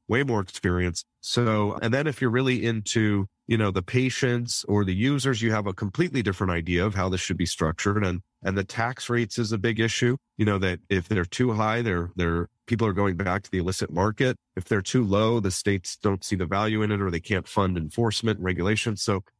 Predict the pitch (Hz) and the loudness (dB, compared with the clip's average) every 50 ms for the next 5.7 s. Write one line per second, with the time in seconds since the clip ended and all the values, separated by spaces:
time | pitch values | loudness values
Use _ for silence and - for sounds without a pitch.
0 | _ _ - 113 98 - 113 104 - - 131 156 156 - - 156 - - - 120 | _ _ -4 -2 0 0 -2 -2 -2 -2 -2 -2 0 0 -2 -2 -2 -2 -2 -2
1 | 104 104 98 92 - - - - - - 127 123 110 90 82 82 90 95 - - | 0 -2 -4 -6 -6 -8 -6 -2 0 0 0 2 0 0 -2 -4 -4 -4 -6 -8
2 | - - _ - 95 95 - 92 95 92 87 87 87 92 - 87 92 87 - - | -8 -8 _ 0 0 2 2 2 2 2 2 0 -2 -4 -2 0 0 0 0 2
3 | - 156 151 117 90 85 87 - - 101 98 98 107 135 143 98 78 - 95 95 | 2 2 2 2 0 -2 -4 -2 -2 0 2 2 2 2 0 -2 -2 -2 0 0
4 | 107 127 107 110 107 104 98 110 110 120 - - _ _ _ 107 110 123 139 143 | 2 2 0 0 0 0 2 2 0 0 -2 -4 _ _ _ 0 0 0 0 -2
5 | 127 104 - 101 107 120 160 185 185 135 - - 76 71 | -2 -4 -2 0 0 0 0 0 -2 -2 -2 -4 -4 -8